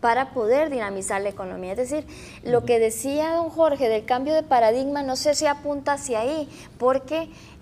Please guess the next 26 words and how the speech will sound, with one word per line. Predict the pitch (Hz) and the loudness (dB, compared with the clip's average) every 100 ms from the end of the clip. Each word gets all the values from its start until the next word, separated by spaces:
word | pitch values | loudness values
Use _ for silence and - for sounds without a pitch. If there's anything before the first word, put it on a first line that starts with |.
| - | -2
eh, | 240 233 226 - | 2 4 2 -2
en | 233 226 | -4 -2
el | 226 226 | -2 -2
gobierno | 220 226 262 294 311 330 320 | 0 2 4 2 0 -4 -6
que, | 320 - | -10 -8
que | - | -6
estamos | 269 - 262 277 285 262 | -2 2 2 2 -4 -6
actualmente | 226 247 262 247 233 - | -4 -4 -2 -4 -6 -4
y | 214 | -4
en | 202 | -2
el | 190 | -2
anterior, | 214 262 285 277 233 220 226 - - - - - - 233 | -2 0 -2 0 0 0 -2 -10 -20 -20 -20 -20 -6 0
ha | 240 | 2
sido | 247 - 294 285 302 330 - - | 0 -4 -4 0 2 2 0 -4
una | 247 254 262 | -2 0 0
constante, | 285 294 - 277 269 285 302 302 | 0 0 2 2 2 0 0 -2
está | 233 262 269 | -4 -2 -2
bien, | 311 349 254 196 - 220 | -2 -4 -6 -10 -10 -2
lo | 226 | 0
que | 226 | 0
se | 220 226 | -2 0
ha | 233 269 320 | 2 2 -2
hecho | 302 - 190 185 - - | -4 -10 -12 -12 -18 -16
está | 202 226 208 | -10 -6 -4
bien, | 247 302 254 - - - - | -4 -4 -6 -10 -18 -8 2
pero | 254 254 311 | 4 4 2